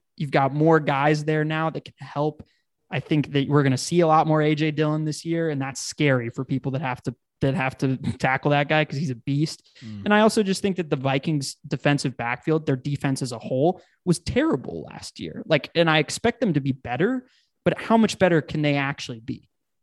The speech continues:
Speaker 2: Yeah, I, I, I, I'm, I have faith that the Vikings are gonna be competitive. I think the Bears take is a scorcher on many levels.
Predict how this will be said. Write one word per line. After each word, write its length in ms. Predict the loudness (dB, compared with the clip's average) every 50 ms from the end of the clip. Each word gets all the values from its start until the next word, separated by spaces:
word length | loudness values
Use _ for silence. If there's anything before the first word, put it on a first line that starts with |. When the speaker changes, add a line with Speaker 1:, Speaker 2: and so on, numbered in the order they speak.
| _ _ _ _ _ _ _ _ _ _ _ _ _ _ _ _
Speaker 2:
Yeah, 340 | -16 -14 -14 -14 -14 -16 -16 -12
I, 240 | -8 -8 -8 -8 -10 _ _ _
I, 220 | -4 -2 0 0 0 -2
I, 140 | -2 -4 -4 -6 -12 -14 _
I'm, 240 | -8 -8 -8 -8 _ _
I 80 | -4
have 120 | -4 -4 -6
faith 260 | -4 -4 -2 -2 -2
that 80 | -4 -8
the 80 | -12 -10
Vikings 680 | -6 -6 -6 -6 -4 -4 -2 -2 -2 -2 -4 -4 -6 -6
are 160 | -6 -8 -6
gonna 200 | -6 -6 -8 -6
be 160 | -6 -6 -6
competitive. 600 | -6 -10 -10 -8 -8 -8 -6 -4 -4 -4 -4 -6 -6
I 160 | -4 -4 -6
think 360 | -6 -4 -4 -6 -6 -6 -8 _
the 100 | -16 -14
Bears 380 | -10 -6 -6 -6 -6 -6 -8
take 260 | -8 -8 -10 -10 -10
is 220 | -10 -8 -6 -6 -6
a 100 | -6 -6
scorcher 500 | -6 -6 -4 -2 -2 -2 -2 -2 -4 -4
on 120 | -4 -4
many 240 | -4 -4 -4 -4 -4
levels. 520 | -4 -6 -8 -10 -10 -10 -10 -8 -8 -10